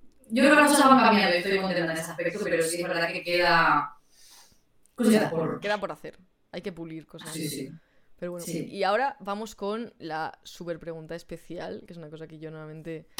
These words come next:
Speaker 2: me gusta hacerle a, al, a los invitados. Y tú ya lo sabes porque además me has dicho antes que has visto los otros programas.
Speaker 1: Claro, yo he visto, yo he visto las entrevistas, entonces, claro.
Speaker 2: Bueno.
Speaker 1: Vengo con la tarea de casa, ¿eh?
Speaker 2: Viene, viene con los deberes
Speaker 1: Qué
Speaker 2: hechos
Speaker 1: raro.
Speaker 2: y viene. Vale, pues te
Speaker 1: Qué
Speaker 2: hago
Speaker 1: raro, ¿eh?
Speaker 2: la pregunta.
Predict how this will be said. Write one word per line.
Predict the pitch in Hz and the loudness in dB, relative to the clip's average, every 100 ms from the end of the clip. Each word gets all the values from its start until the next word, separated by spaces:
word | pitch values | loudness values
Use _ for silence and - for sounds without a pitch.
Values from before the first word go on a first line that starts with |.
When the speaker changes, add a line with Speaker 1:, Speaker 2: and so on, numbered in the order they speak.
| - - - | -6 -6 -8
Speaker 2:
me | |
gusta | 165 196 180 | -4 -4 -6
hacerle | 180 170 175 165 | -10 -8 -8 -8
a, | 160 | -8
al, | 151 160 165 160 | -8 -8 -8 -10
a | 165 | -12
los | 165 160 | -12 -14
invitados. | 160 165 190 | -14 -8 -8
Y | - | -10
tú | 175 | -8
ya | 214 214 | -2 -2
lo | 202 | -2
sabes | 196 202 | -6 -8
porque | 190 170 | -10 -12
además | 160 165 | -12 -12
me | 180 | -14
has | 170 | -14
dicho | 175 170 | -14 -14
antes | 165 160 | -14 -14
que | 165 | -14
has | 156 | -14
visto | 160 - 170 165 | -18 -14 -14 -12
los | 165 170 | -12 -14
otros | 170 160 | -16 -16
programas. | 175 175 170 185 214 - | -14 -10 -10 -8 -8 -6
Speaker 1:
Claro, | - 214 196 | 4 8 10
yo | 202 | 10
he | 247 | 10
visto, | 254 262 | 10 10
yo | 247 | 12
he | 262 | 12
visto | - | 12
las | 254 | 10
entrevistas, | 254 240 247 233 226 220 | 10 8 8 8 8 6
entonces, | 202 208 220 - | 4 2 2 4
claro. | 190 170 160 160 _ _ _ _ | 4 4 0 -8 _ _ _ _
Speaker 2:
Bueno. | 165 190 220 | -14 0 8
Speaker 1:
Vengo | 254 269 | 8 10
con | |
la | 262 | 10
tarea | 240 233 | 10 8
de | 220 | 6
casa, | 185 170 165 170 - | 6 2 0 0 0
¿eh? | |
Speaker 2:
Viene, | 208 214 214 | 0 -2 -2
viene | 208 214 | -2 -2
con | 208 | -2
los | 185 | -2
deberes | 180 196 | 2 4
Speaker 1:
Qué | |
Speaker 2:
hechos | - 185 | 6 6
Speaker 1:
raro. | 170 | 4
Speaker 2:
y | 165 | 0
viene. | 147 - | -6 -10
Vale, | 127 80 - | -10 -10 -8
pues | 202 | -10
te | - | 0
Speaker 1:
Qué | 220 | 6
Speaker 2:
hago | 220 | 10
Speaker 1:
raro, | 220 208 202 196 | 10 8 8 6
¿eh? | |
Speaker 2:
la | 208 226 - 240 | 6 2 -2 0
pregunta. | 233 220 196 - 247 285 | 2 2 0 -4 -4 -6